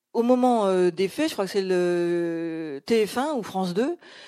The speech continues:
qui nous a montré des colonnes de, de réfugiés qui fuyaient le Rwanda, euh, en nous disant, « Ah, euh, regardez ces réfugiés, la crise s'étend au Rwanda, c'est horrible. »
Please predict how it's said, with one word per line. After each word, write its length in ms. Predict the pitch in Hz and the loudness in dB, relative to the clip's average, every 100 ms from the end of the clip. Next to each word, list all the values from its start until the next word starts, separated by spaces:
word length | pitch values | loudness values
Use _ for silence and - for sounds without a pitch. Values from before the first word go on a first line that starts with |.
| - - | -20 -18
qui 120 | - 226 | -8 -4
nous 200 | 220 226 | 0 2
a 320 | 214 196 185 | 4 2 0
montré 380 | 190 208 294 294 | -2 -2 -2 0
des 140 | 208 | 2
colonnes 440 | 196 226 285 269 | 4 6 4 2
de, 380 | 208 196 190 180 | 4 6 6 4
de 60 | 180 | 2
réfugiés 600 | 190 202 202 170 208 311 - _ - - _ - | 0 -2 -4 -4 -4 -6 -8 _ -20 -20 _ -12
qui 120 | 220 | -8
fuyaient 400 | 185 233 226 285 | -6 -2 2 4
le 80 | 233 | 4
Rwanda, 600 | 185 190 190 190 330 349 _ - - - - - | 2 -2 0 2 0 -4 _ -20 -20 -20 -16 0
euh, 200 | 202 196 | 4 4
en 120 | 185 | 4
nous 120 | 190 | 2
disant, « 340 | 180 180 277 294 | 0 0 0 2
Ah, 320 | 233 277 247 | 2 4 4
euh, 300 | 196 185 175 | 4 2 0
regardez 380 | 165 185 185 247 | -2 -6 -4 -4
ces 160 | - 208 | -2 -2
réfugiés, 760 | 196 - 190 160 254 277 277 | -2 -4 -4 -2 0 2 2
la 140 | 208 | 0
crise 260 | 180 - 233 | -2 -4 -6
s'étend 400 | - 196 - 220 | -2 -2 0 -2
au 40 | |
Rwanda, 320 | 185 185 190 269 | 0 0 0 0
c'est 180 | 233 | 0
horrible. » 280 | 214 185 170 | 0 0 -4